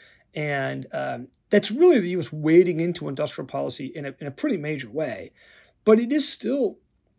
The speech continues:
contentious. Uh, Commerce Department is rolling out their plans for how that's gonna work in practice. There's a lot of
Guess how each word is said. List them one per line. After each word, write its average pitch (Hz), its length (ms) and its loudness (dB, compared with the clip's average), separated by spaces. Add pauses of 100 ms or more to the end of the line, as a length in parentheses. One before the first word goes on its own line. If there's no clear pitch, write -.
contentious. - 800 0 (420)
Uh, 131 280 -12
Commerce 175 320 0
Department 170 360 0
is 131 100 -4
rolling 156 260 0
out 147 120 -2
their 143 100 -8
plans 165 300 -2
for 151 100 -6
how 139 80 0
that's 139 180 -6
gonna 147 200 -10
work 131 260 -12
in 135 80 -16
practice. 214 680 0
There's 147 240 -10
a 156 40 -8
lot 156 100 -2
of 151 100 -6